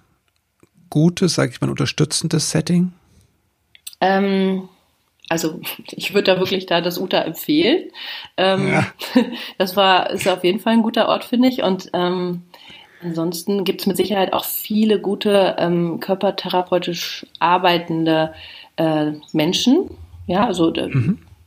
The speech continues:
Speaker 2: einfach, äh, Menschen, die wirklich in diesen Methoden ausgebildet sind, wo es vielleicht weniger darum geht, zu analysieren, zu reden und so weiter, ist vielleicht auch manchmal sinnvoll, aber, ähm,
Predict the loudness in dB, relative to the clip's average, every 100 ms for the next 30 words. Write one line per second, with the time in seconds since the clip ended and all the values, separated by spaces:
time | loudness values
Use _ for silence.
0 | _ -4 -4 -6 -6 -4 -2 -4 -6 -14
1 | -16 -18 -18 -6 -2 -2 -2 -2 -2 -4
2 | -4 -2 -2 0 -2 0 2 4 4 2
3 | -2 0 0 0 -4 -6 -4 -4 -2 -2
4 | 0 0 0 -2 -2 -2 -2 -4 -14 -14
5 | -16 -6 2 2 2 0 2 4 6 6
6 | 4 0 -2 -2 2 4 4 2 0 -2
7 | -4 -4 -2 -2 -2 -2 -2 -2 -4 -4
8 | -6 -8 -6 -6 -2 -2 0 2 2 2
9 | 0 -4 -18 -20 -20 _ _ 0 2 0
10 | -4